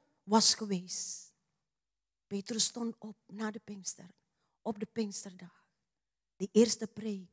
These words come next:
waren drieduizend mensen bekeerd. Dit is het werk van een persoon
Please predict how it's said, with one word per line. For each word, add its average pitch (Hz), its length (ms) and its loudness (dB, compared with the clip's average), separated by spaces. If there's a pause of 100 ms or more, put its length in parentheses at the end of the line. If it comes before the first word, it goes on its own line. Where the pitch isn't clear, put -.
(540)
waren 190 360 -4
drieduizend 214 840 0
mensen 185 580 -4
bekeerd. 170 460 -18 (1300)
Dit 190 360 -4
is - 520 -14 (800)
het 196 260 -2
werk 226 440 -2
van 175 380 -12 (100)
een 180 200 -4
persoon 277 580 2